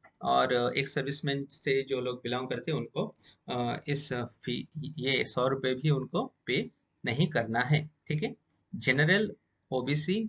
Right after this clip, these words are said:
और ईडब्ल्यूएस से जो लोग belong करते हैं, उनको ही ये सौ रुपये का फी भरना है। जिस website के through आप इस post में apply कर सकते हैं, उस वेब-, वो, वो website, website है आपका डब्ल्यू डब्ल्यू डब्ल्यू डॉट रिक्रूटमेंट डॉट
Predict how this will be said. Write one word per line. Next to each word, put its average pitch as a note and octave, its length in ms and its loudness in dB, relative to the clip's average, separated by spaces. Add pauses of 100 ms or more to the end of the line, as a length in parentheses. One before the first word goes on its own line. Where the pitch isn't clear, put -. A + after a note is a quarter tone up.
(100)
और A#2+ 300 0
ईडब्ल्यूएस D#3+ 640 4
से D#3 100 2
जो C3 160 0
लोग C3 200 0
belong B2 220 0
करते A2+ 240 -4
हैं, G3 80 4
उनको C#3+ 300 0
ही D3 140 2
ये C#3+ 320 0
सौ C3+ 240 2
रुपये C3+ 200 0
का B2+ 140 -4
फी C#3+ 240 -4
भरना A2+ 320 -6
है। C#3 260 -10 (500)
जिस F#3 360 0
website D3+ 600 2
के F#3 100 0
through F3 260 0
आप D3+ 520 4
इस - 140 -8
post C3+ 380 -4
में C#3 200 0
apply A#2+ 340 0
कर D3 180 0
सकते C3 340 -4
हैं, C#3 260 -2 (340)
उस B2+ 220 -6
वेब-, B2+ 520 -2
वो, C3 280 0
वो C#3 220 4
website, D3+ 480 2 (140)
website C#3 480 0
है C#3 60 -2
आपका C#3+ 440 -2 (420)
डब्ल्यू F3 220 2
डब्ल्यू C#3+ 260 2
डब्ल्यू B2+ 300 -2
डॉट C3+ 320 0 (240)
रिक्रूटमेंट B2 760 -2
डॉट B2 280 2